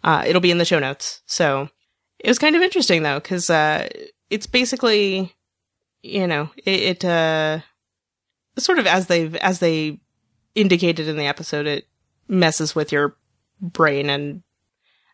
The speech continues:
apparently initial signs and symptoms of Creutzfeldt-Jakob disease include personality changes, anxiety, depression, memory loss, impaired thinking, blurred vision, insomnia, difficulty speaking, difficulty swallowing,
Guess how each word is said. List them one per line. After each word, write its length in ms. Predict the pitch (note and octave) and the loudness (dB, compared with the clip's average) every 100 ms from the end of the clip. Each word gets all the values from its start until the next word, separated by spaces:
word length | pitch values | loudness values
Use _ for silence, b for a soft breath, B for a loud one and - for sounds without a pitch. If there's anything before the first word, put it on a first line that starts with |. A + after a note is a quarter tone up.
| - | -8
apparently 420 | G#3 A3+ A3 - | 0 0 2 2
initial 320 | G3+ G#3+ A#3+ | 2 2 0
signs 320 | A3+ G#3+ G#3 | -2 0 2
and 120 | G3+ F3+ | 0 0
symptoms 640 | F#3 F3+ F3+ E3+ E3+ E3+ | -2 0 0 0 -2 -4
of 300 | - F3 F3+ | -2 -2 -2
Creutzfeldt-Jakob 680 | - F#3+ - F3 E3 D#3+ D#3+ | -2 -4 0 0 2 0 -4
disease 680 | D#3+ - D#3+ D#3 D#3 D#3 - - - | -8 -4 -2 -2 -4 -6 -10 -10 -4
include 440 | E3 F3+ D#3+ D#3+ | -4 0 0 0
personality 520 | - C4+ B3 G#3+ G#3 | 2 4 4 4 4
changes, 500 | G3+ G3 F#3 F#3 F3+ B B B B | 2 0 2 0 -4 B B B B
anxiety, 600 | F3+ F3+ G3 G#3+ G3+ G3 | -2 0 2 2 0 -2
depression, 680 | F3 - - G#3+ - A3+ G3 | -2 -6 -4 -4 0 0 2
memory 300 | F3+ A3 A3 | 4 2 2
loss, 320 | G3+ G3+ G3+ | 2 0 -2
impaired 460 | E3+ E3+ - B3 A3+ | -6 -6 -2 -2 0
thinking, 500 | G#3+ G3+ F#3 F3+ F3+ | -2 -2 -2 -2 -2
blurred 300 | F#3+ A3 G3 | 2 2 2
vision, 520 | F3 E3+ E3 D#3+ E3 | 0 0 0 -2 -4
insomnia, 600 | - E3+ - A3+ A3+ G#3+ | -2 -2 2 2 4 2
difficulty 500 | G3+ A3 G#3+ A#3+ A#3+ | 2 0 2 2 2
speaking, 460 | A3+ - F#3+ E3+ E3+ | -2 -2 -2 -2 0
difficulty 400 | G3 - G#3+ G3+ | -2 0 0 0
swallowing, 560 | - A3 G#3 G#3 G3+ | 0 2 2 2 0